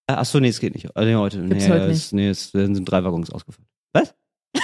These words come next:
Speaker 1: Er, und er hat das, er hat das so gesagt wie, „Ja, ähm, heute, äh, leider keine Reservierungsanzeige.“ Weißt du, so, ne? Und nicht so, „Moment, also, was?“ Und dann,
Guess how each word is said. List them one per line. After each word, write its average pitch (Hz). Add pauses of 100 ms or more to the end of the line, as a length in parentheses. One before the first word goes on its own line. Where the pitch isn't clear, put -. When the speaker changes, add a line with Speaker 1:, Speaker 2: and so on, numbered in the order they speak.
(200)
Speaker 1:
Er, -
und 254
er 254
hat 294
das, 294
er 233
hat 240
das 294
so 320
gesagt 254
wie, 233
„Ja, 151
ähm, 139
heute, 135
äh, 117
leider 117
keine 110
Reservierungsanzeige.“ 92 (140)
Weißt 180
du, 208
so, 214
ne? 196
Und 233
nicht 240
so, 220 (420)
„Moment, 185
also, 151 (280)
was?“ - (360)
Und 180
dann, 185